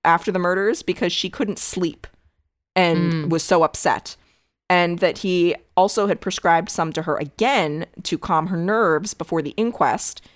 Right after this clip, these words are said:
Speaker 1: And he said that that could be an explanation for her erratic behavior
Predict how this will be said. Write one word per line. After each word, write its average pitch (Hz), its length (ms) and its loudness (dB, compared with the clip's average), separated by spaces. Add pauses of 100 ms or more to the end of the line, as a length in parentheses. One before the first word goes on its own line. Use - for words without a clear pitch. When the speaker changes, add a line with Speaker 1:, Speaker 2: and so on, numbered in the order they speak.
(220)
Speaker 1:
And 175 180 0
he 180 60 0
said 180 200 0
that 175 140 -2
that 165 220 4
could 175 140 -2
be 170 120 2
an 151 80 0
explanation 156 540 -4
for 160 120 -4
her 143 160 0
erratic 143 340 2
behavior 151 520 -2